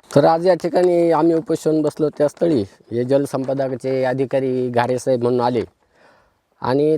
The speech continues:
त्यांनी आम्हाला तातडीचं बा एक पत्र दिलं, म्हणे, "बा, तुम्ही उपोषण सोडा, नाहीतर तुमच्यावरती फौजदारी गुन्हा दाखल करू." मग हे अधिकारी एवढे माजल्यावानी बोलतात,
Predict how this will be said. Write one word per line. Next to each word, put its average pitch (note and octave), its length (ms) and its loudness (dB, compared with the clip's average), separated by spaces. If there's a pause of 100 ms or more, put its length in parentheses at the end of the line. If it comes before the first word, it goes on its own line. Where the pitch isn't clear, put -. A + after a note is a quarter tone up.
त्यांनी D#3 220 0
आम्हाला D3+ 360 0
तातडीचं D3+ 720 0
बा D3+ 260 2
एक D3 280 -4
पत्र D3 460 0
दिलं, B2+ 320 2 (260)
म्हणे, C3 200 -4
"बा, D3 140 2
तुम्ही C#3+ 280 -2
उपोषण C#3+ 400 -2
सोडा, D3 360 4
नाहीतर C#3+ 300 0
तुमच्यावरती D3+ 920 -2 (680)
फौजदारी D#3+ 400 4
गुन्हा E3 260 0
दाखल D#3 360 2
करू." A#2+ 280 -2 (140)
मग G#2+ 80 -12
हे E3 140 0
अधिकारी F3 500 2
एवढे F3+ 640 2
माजल्यावानी F#3 600 2
बोलतात, F3+ 440 2